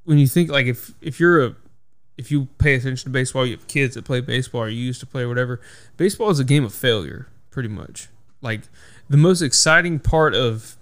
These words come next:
baseball is, is hitting.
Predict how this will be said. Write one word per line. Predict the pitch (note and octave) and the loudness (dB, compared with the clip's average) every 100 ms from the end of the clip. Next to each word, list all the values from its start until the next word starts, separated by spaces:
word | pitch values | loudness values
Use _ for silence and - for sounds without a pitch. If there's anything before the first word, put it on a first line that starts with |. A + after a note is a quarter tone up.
| D#3 | -6
baseball | C3 C#3 - - G#2+ G#2 | 0 2 0 -2 -8 -8
is, | - A#2+ A#2+ A2+ A2 - - - - - - - - - - | -4 -2 0 0 0 0 -4 -18 -20 -20 -20 -20 -20 -20 -16
is | B2 - | -6 -6
hitting. | - C3 G2+ E2+ C#3 | -2 -2 -2 -8 -16